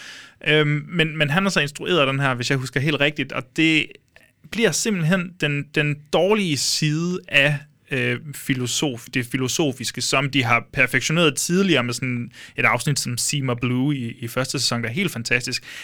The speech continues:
Her er de faldet ned i den der, alt skal være så livagtigt, eller så livstro, virkelighedstro, øh, så det nærmest er ægte mennesker, der flyder rundt i det her tomrum. Øhm, men jeg synes simpelthen, den er,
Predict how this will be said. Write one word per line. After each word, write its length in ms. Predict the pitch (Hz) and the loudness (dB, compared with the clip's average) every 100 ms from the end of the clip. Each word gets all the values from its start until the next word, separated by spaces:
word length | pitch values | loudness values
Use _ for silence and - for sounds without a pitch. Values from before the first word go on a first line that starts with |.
| - | 0
Her 260 | 214 165 - - - - | 4 4 0 -12 -4 2
er 60 | |
de 80 | 147 | 4
faldet 320 | 147 147 165 | 4 2 4
ned 180 | 185 170 | 4 4
i 40 | |
den 180 | 143 147 | 4 4
der, 120 | 147 117 202 | 4 2 -2
alt 200 | 180 - | -2 -2
skal 160 | 147 | 2
være 180 | 135 139 | 2 2
så 440 | - 143 143 139 131 139 - - - | 4 4 4 2 -4 -10 -14 -18 -12
livagtigt, 680 | 139 147 139 131 - 135 120 | -4 -2 -2 -4 -4 -6 -4
eller 140 | 120 | -4
så 160 | 139 131 139 151 - _ | -4 -6 -10 -16 -18 _
livstro, 800 | 139 160 151 - - 175 160 - - - | 0 2 2 -2 -2 0 0 0 -16 -4
virkelighedstro, 1000 | 147 175 156 131 120 - - 165 - - - - _ | 2 2 2 0 -2 -2 0 0 0 -10 -20 -20 _
øh, 260 | 131 123 123 | -2 0 0
så 120 | 131 | -2
det 120 | 127 | 2
nærmest 360 | 123 135 131 - | 2 2 0 0
er 160 | 123 117 - | 2 2 -2
ægte 260 | 156 - 147 | -8 -4 -2
mennesker, 400 | 135 135 151 - | 2 2 0 -4
der 80 | 120 | -6
flyder 260 | - 127 | 0 0
rundt 280 | 120 135 135 117 | 0 -2 -4 -8
i 20 | |
det 140 | 123 | -4
her 160 | 123 127 | -2 -2
tomrum. 540 | - 127 131 - 117 - - - - - _ | -2 -6 -6 -6 -10 -10 -20 -20 -20 -20 _
Øhm, 460 | 151 139 139 139 - _ _ _ _ _ _ _ - | 2 2 2 0 -2 _ _ _ _ _ _ _ -8
men 80 | 156 | -4
jeg 100 | 143 | 0
synes 200 | - 156 | 0 0
simpelthen, 280 | - 143 131 | 0 -2 -2
den 100 | 127 | 2
er, 220 | 123 123 | 4 2